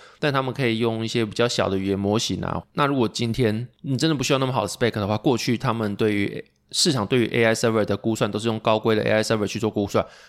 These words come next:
那如果现在这种低阶版的进来的话，是不是这种估算重新估算？之前去全部做高阶的东西的话，是不是就受排挤？因为比如说你现在不用现金封装了之后，还需要那么大散热吗？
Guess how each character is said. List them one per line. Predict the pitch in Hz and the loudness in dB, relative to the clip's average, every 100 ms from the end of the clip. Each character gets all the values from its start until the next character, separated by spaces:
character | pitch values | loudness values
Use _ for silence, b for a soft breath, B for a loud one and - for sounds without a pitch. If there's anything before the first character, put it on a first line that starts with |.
| B 151 | B -4
那 | 165 | 0
如 | |
果 | 143 | 2
现 | 127 | 0
在 | 135 | 0
这 | 131 | 0
种 | 107 | -2
低 | 120 | -4
阶 | 120 120 | -2 0
版 | 98 | -2
的 | 92 | -2
进 | 127 104 | -4 -4
来 | |
的 | 92 | -2
话， | 101 | -2
是 | 110 117 | 0 -2
不 | |
是 | - 117 107 | 0 0 0
这 | - | -2
种 | 143 | -4
估 | 117 | -2
算 | 117 120 | 0 0
重 | 123 | -2
新 | 113 | -8
估 | - 107 | -6 -4
算？ | - 90 - _ _ | -4 -4 -8 _ _
之 | 170 | -4
前 | 170 120 | 0 -2
去 | 117 147 | -2 -4
全 | 139 123 | -2 -4
部 | 123 | 0
做 | 139 117 | 0 2
高 | 120 | 2
阶 | 113 120 | 2 0
的 | 110 | 0
东 | 104 104 | 0 -2
西 | 113 | 0
的 | 107 | 0
话， | 101 | -2
是 | |
不 | 110 | -2
是 | 107 | -2
就 | 107 | 0
受 | 110 | 0
排 | 104 95 | 0 -2
挤？ | 90 | -2
因 | 110 | -2
为 | 127 123 113 - - | 2 2 0 -6 -4
比 | |
如 | 131 | 0
说 | 160 | 0
你 | |
现 | 131 147 | 2 0
在 | |
不 | 127 123 | 2 0
用 | 123 | 0
现 | 123 | -2
金 | 117 | 0
封 | 113 | 0
装 | 113 113 | 0 0
了 | 113 | 0
之 | |
后， | 117 | 0
还 | 101 | 0
需 | 135 | 0
要 | 120 | -2
那 | |
么 | 123 | 0
大 | 127 | 0
散 | 110 113 | 2 0
热 | 117 107 | 0 0
吗？ | 95 | -2